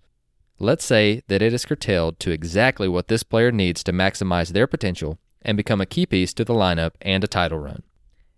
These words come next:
And if you do, feel free to email me at j gellner seven at gmail dot com. But let's say you put in all of that work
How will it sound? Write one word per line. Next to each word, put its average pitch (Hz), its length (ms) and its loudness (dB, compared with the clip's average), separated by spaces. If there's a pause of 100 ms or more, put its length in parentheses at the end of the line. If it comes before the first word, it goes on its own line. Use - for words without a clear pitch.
And 107 80 -4
if 107 100 -4
you 113 80 0
do, 117 380 4 (440)
feel 110 140 0
free 104 160 0
to 90 80 0
email 90 240 2
me 85 160 0
at 76 80 -4
j 82 180 -2
gellner 82 280 -2
seven 80 320 -2
at 80 160 -6
gmail 82 280 -4
dot 76 140 -8
com. 113 320 0 (400)
But 143 340 6 (600)
let's 127 200 0
say 131 140 4
you 117 80 2
put 113 180 2
in 95 160 2
all 98 300 4
of 113 80 4
that 110 220 4
work 80 340 -8